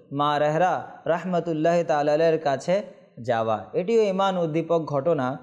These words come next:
যে পাঁচ জুমাদাল উলা বারোশো চুরানব্বই হিজরিতে মাওলানা নকি আলী খান ও তার শাহজাদা মাওলানা আহমদ রাজা খান রাহমাতুল্লাহি তাআলা আলাইহি মা রেহরা শরীফে উপস্থিত হন।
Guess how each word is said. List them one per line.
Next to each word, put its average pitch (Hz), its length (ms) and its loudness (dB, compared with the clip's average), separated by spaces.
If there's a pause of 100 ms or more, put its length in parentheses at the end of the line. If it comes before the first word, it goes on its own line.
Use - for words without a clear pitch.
(240)
যে 139 100 2
পাঁচ 165 500 0 (240)
জুমাদাল 160 540 0 (100)
উলা 139 280 -2 (580)
বারোশো 190 600 0 (280)
চুরানব্বই 175 640 0
হিজরিতে 160 560 0 (440)
মাওলানা 165 400 0
নকি 165 300 0
আলী 208 180 2
খান 202 280 -2 (540)
ও 175 140 2 (460)
তার 156 180 0
শাহজাদা 156 680 2
মাওলানা 156 500 2 (360)
আহমদ 202 420 -2
রাজা 180 220 2
খান 160 280 -2
রাহমাতুল্লাহি 147 680 0
তাআলা 135 280 2
আলাইহি 156 240 2 (320)
মা 143 220 0
রেহরা 170 300 2
শরীফে 165 440 0
উপস্থিত 156 560 0
হন। 110 240 -8